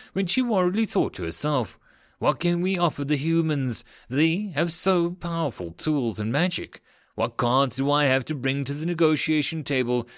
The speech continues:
which can benefit my people?" End of chapter. Chapter thirty-nine, Castle of Iron.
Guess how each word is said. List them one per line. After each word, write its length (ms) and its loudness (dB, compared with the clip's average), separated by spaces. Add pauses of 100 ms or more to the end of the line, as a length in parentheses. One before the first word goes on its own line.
(100)
which 440 -2
can 240 0
benefit 500 -2
my 140 -6
people?" 680 -4 (1500)
End 600 -2 (440)
of 200 -2
chapter. 640 -2 (1200)
Chapter 320 0
thirty-nine, 920 0 (260)
Castle 600 4
of 220 -4
Iron. 580 -4